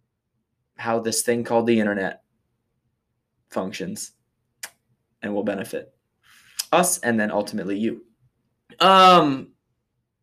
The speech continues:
I'm talking, guys, about the, one of the coolest things about fitness and nutrition and just getting healthy and getting the vibe right, um,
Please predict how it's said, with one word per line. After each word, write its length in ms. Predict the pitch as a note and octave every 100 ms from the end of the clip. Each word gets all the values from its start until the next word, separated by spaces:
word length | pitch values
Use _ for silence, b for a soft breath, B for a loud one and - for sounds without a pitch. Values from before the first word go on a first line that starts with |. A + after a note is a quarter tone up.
| _ _ -
I'm 120 | F3
talking, 340 | A3 G#3+ G#3
guys, 260 | G3 F#3+ F#3 -
about 560 | D#3 D#3+ D#3 - - -
the, 640 | F2+ D3+ D3+ D3 C#3+ C3 - _ _ _ _ _ _ _
one 140 | D#3+
of 60 | E3+
the 80 | D#3+
coolest 340 | - F#3+ F3+
things 200 | F3 E3
about 340 | D#3 D3 - -
fitness 340 | - D3+ D3+
and 220 | C3+ C3+
nutrition 540 | C3+ B2+ C#3+ C#3 C#3 G#2+
and 200 | B2 A#2
just 300 | D3 D#3+ -
getting 220 | D3+ B2+
healthy 400 | B2 A#2+ B2 B2+
and 100 | A#2
getting 380 | C#3 C3+ A#2+ - b b
the 100 | A#2+
vibe 340 | A#2+ B2 A#2+ A2+
right, 340 | A2 G#2+ - b b b
um, 600 | A2 A2 G#2 G2 G2+